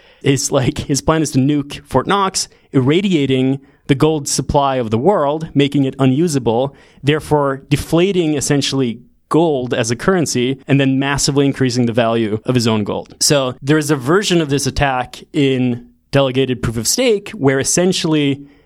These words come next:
you know, an evil and rich miner like eth Finger or something like that has a shit ton of ether. Um, and then he, he takes a tiny portion of that ether,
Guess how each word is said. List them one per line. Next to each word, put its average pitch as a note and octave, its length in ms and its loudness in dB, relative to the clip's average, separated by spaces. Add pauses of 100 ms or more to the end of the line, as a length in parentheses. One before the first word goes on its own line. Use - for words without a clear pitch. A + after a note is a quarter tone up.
(120)
you C#3 80 4
know, C3+ 120 2
an C3+ 160 0
evil D#3 420 2
and C3+ 140 -2
rich C3 220 -2
miner B2+ 520 0 (120)
like A#2+ 440 -4
eth D#3 200 0
Finger B2+ 500 -2
or B2 80 -4
something B2 320 -2
like A#2 180 -2
that A#2+ 280 2 (500)
has E3 200 0
a F#3 80 2
shit - 240 0
ton F3+ 160 2
of D#3 100 -4
ether. C#3 400 0 (800)
Um, B2 540 0 (260)
and C#3 180 2
then D#3+ 200 0
he, F3 400 -6
he D#3+ 80 0
takes A3 220 0
a G3+ 40 0
tiny A3 400 0
portion F#3+ 420 0
of C3+ 80 -2
that C3 140 0
ether, B2 380 -4